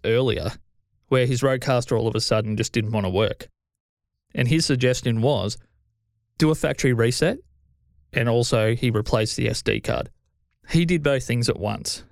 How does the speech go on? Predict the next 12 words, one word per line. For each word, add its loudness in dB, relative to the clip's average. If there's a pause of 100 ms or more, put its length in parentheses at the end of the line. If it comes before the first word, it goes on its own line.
(240)
I'm 2
assuming 2
it's 2
a 4
he 2
by 0
the -2 (440)
username 2
in 0
the 0
Discord -2
server. 0